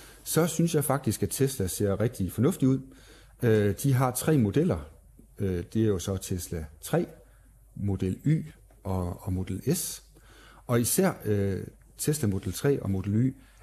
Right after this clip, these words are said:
er meget, meget, meget fornuftige produkter. Derudover så har de hele infrastrukturen, den er på plads til at være en global spiller. Det er ret vigtigt. Så samlet set, så synes jeg, at, øh, at, at produkterne,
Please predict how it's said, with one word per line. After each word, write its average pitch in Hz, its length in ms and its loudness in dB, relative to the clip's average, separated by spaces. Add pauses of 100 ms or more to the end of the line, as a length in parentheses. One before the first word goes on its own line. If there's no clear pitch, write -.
(140)
er 101 120 2
meget, 104 340 4
meget, 101 220 2
meget 98 200 2
fornuftige 98 460 0
produkter. - 460 -2 (840)
Derudover 127 440 8
så 117 140 -2
har 156 120 2
de 139 100 0
hele 143 240 4
infrastrukturen, 107 800 0
den 131 160 2
er 139 40 0
på 135 140 -6
plads - 520 -2 (300)
til 131 340 2
at 101 160 0
være 101 180 2
en 104 80 -2
global 117 420 0
spiller. 101 340 0 (460)
Det 143 160 6
er 110 160 2
ret 117 180 0
vigtigt. - 460 -4 (520)
Så 117 220 2
samlet 143 360 4
set, 135 240 2
så 151 100 0
synes 151 280 0
jeg, 127 260 2
at, 104 260 -4
øh, 92 240 0
at, 98 120 -4 (180)
at 107 120 -2
produkterne, 110 760 2